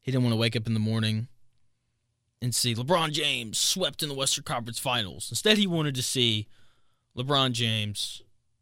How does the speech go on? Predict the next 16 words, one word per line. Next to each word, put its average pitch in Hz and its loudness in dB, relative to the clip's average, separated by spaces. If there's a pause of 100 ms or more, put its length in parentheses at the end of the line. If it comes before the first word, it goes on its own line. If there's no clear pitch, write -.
(580)
Could 233 0
he 277 2
retire? 262 -6 (1500)
He's - -8
thirty-eight, 190 2 (200)
thirty-nine, 160 2
however 143 0
old 110 2
he 101 -2
is. - -12
He's 139 -2
not 165 -2
quite 151 4
yet 135 4
<laughs> - 0
forty. 220 -2